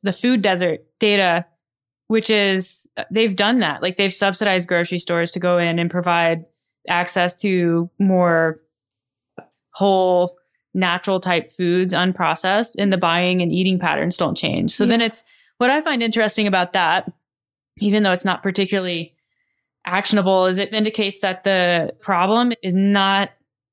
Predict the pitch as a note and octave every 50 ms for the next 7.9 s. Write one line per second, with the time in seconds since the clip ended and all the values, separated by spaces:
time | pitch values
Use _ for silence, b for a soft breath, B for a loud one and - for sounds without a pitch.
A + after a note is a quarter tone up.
0 | _ _ _ _ _ _ - - F#3 G3 F3+ E3+ G3 G3 G3 F#3+ F#3+ F#3+ F3+ -
1 | F#3+ F3 D#3+ - - D3 D3+ D#3+ - - - D#3+ - - - - - F3+ - G#3
2 | G3+ A3 A3+ - - A#3 A3 A3 G#3 - G3 F3+ - - G#3 G3 F#3 F3 F#3+ F#3
3 | F3+ F3 - F3 F3 F#3 F#3+ G3+ G3+ G3 G3 F#3+ - F#3+ F#3 F3 F3+ E3 E3 D#3+
4 | - D#3+ - - F#3 F#3+ - - F#3+ F3+ F3+ - F#3+ F3+ F#3+ F#3 F3+ F#3 F3+ F3+
5 | G3+ F#3+ F#3 F3+ F3+ F3 E3+ E3+ D#3+ - - - F#3 F#3 F3+ - - G3 F#3 F#3
6 | F#3 F#3 F#3 F3+ - F#3 F3+ F3+ - F3 E3+ F3+ F3+ E3+ F3 F3+ E3+ - - -
7 | F3+ F3 F3+ F3+ F3 F3 E3 F3+ - G3 F#3 F3+ F3 F3 E3+ D#3 - -